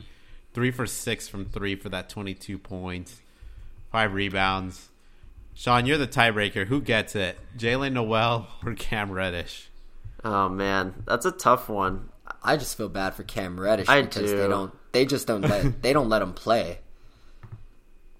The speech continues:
Speaker 3: Like, that
Speaker 1: It
Speaker 3: was
Speaker 1: looks
Speaker 2: No
Speaker 1: to
Speaker 2: one
Speaker 1: me
Speaker 2: lets this man play. Yeah, he, he, after that twenty-eight minutes he got in that first game, he hasn't, he's gotten over twenty minutes only once.
Speaker 1: Mm-hmm.
Speaker 3: That was O T.
Speaker 2: And that was, yeah, and he's, yeah, he's never gotten over ten.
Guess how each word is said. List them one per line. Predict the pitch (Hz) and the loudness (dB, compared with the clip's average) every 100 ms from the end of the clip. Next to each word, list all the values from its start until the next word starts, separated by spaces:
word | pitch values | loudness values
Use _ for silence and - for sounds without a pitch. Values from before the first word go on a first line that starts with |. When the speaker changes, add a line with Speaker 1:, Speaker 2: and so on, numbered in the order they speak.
| - - | -20 -12
Speaker 3:
Like, | - 101 | -4 0
that | 110 127 | 4 4
Speaker 1:
It | 131 | 6
Speaker 3:
was | |
Speaker 1:
looks | 175 196 | 4 4
Speaker 2:
No | 127 | 4
Speaker 1:
to | |
Speaker 2:
one | 175 | 6
Speaker 1:
me | 160 | 6
Speaker 2:
lets | 160 165 | 6 4
this | 151 - | -2 0
man | 156 156 147 | 2 2 0
play. | 160 160 110 - - - - - | 2 2 2 -4 -14 -16 -18 -6
Yeah, | 143 139 98 | 2 4 4
he, | 131 147 | 4 2
he, | 156 170 196 190 - - | 4 4 4 2 4 10
after | 170 214 | 10 12
that | 202 185 190 | 10 10 8
twenty-eight | - 165 175 175 151 | 4 6 8 6 6
minutes | 151 180 - | 4 4 2
he | 156 | 6
got | 156 | 8
in | 175 | 8
that | 160 | 4
first | - 156 151 - | 4 4 4 4
game, | 143 165 | 4 4
he | 151 147 156 160 - | 2 4 6 4 2
hasn't, | 147 156 175 143 - - | 4 4 4 -4 -8 -6
he's | 147 139 | 2 6
gotten | 165 170 | 10 10
over | 156 117 147 160 | 8 2 4 4
twenty | - 156 156 | 4 4 6
minutes | 143 143 - | 6 4 2
only | - 139 147 | -2 2 2
once. | 127 160 117 82 - - - - - - - - | 2 2 2 0 -8 -8 -10 -12 -12 -16 -16 -8
Speaker 1:
Mm-hmm. | 117 101 104 120 123 - | -6 -4 -4 -4 -6 -10
Speaker 3:
That | 73 | -12
was | 85 | -12
O | - 90 | -12 -14
T. | - 85 87 90 | -12 -12 -12 -8
Speaker 2:
And | 117 | -2
that | 117 | 0
was, | 120 120 | 2 0
yeah, | 131 131 120 | 4 6 8
and | 113 | 6
he's, | 120 117 | 2 0
yeah, | 113 113 120 | -2 4 4
he's | 113 107 | 4 0
never | 113 123 131 127 | 4 6 6 8
gotten | 127 131 123 | 10 10 8
over | 123 120 | 4 2
ten. | - 117 | 0 -4